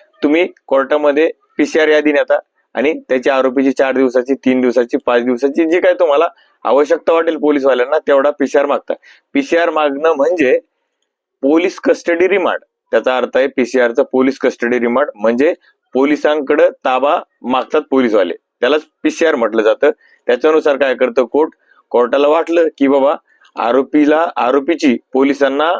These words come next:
माहिती गोळा करण्यासाठी किंवा काही जप्त करण्यासाठी किंवा तपास करण्यासाठी पोली-, याची गरज आहे आरोपीची, तर अशा परिस्थितीमध्ये जज काय करतात? जज त्यांची पीसीआर मंजूर करतात,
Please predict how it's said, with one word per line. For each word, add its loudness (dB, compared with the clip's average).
माहिती -2
गोळा 2
करण्यासाठी 0
किंवा 0
काही 0
जप्त -2
करण्यासाठी 0
किंवा 0
तपास -2
करण्यासाठी 0
पोली-, -2
याची 0
गरज 2
आहे 2
आरोपीची, -4
तर -2
अशा -2
परिस्थितीमध्ये 0
जज -2
काय 0
करतात? 0
जज 2
त्यांची -2
पीसीआर 0
मंजूर 0
करतात, -2